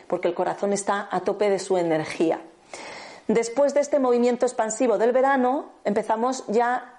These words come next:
por ejemplo, aquí en España, en otros países me imagino que cambiará, para los que estéis al otro lado de, del charco, pues será al revés. Pero, <clears throat> eh,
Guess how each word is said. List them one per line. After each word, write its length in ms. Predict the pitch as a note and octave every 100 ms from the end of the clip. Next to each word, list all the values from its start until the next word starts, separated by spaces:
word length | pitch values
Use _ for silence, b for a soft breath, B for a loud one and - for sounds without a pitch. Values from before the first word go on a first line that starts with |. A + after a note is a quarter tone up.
| -
por 100 | G3+
ejemplo, 260 | G#3+ A3
aquí 200 | A#3+ B3+
en 100 | A#3+
España, 580 | A3 A3 A#3 A3+ G#3+ A3
en 140 | - F3+
otros 300 | F3+ G#3 G3+
países 420 | - G3+ G3+ G#3
me 80 | G3+
imagino 400 | G3 - F#3+ F#3+
que 100 | F#3
cambiará, 600 | F#3+ F#3 F#3 G3+ A3 - B B B
para 160 | - F3+
los 140 | F3+
que 80 | F3+
estéis 220 | F#3 F#3+
al 100 | F#3+
otro 220 | G3 G3 F#3
lado 260 | F3+ F#3+
de, 460 | F3+ F#3 F3 F3 F3 B B B B B
del 120 | F#3 F3+
charco, 520 | G#3 G#3 G#3 A3+ - B B B
pues 360 | - F#3+ F#3+ - -
será 500 | - F#3+ F3+ F3 F3+
al 80 | F3
revés. 460 | G3 B3 F#3 - -
Pero, 500 | G3 F#3+ F#3 - -
<clears throat> 1300 | C4 B3+ G#3 E3+ - - _ _ _ _ _ _ -
eh, 1040 | - G3 F#3+ F3+ F3 F3 F3 E3+ E3+ E3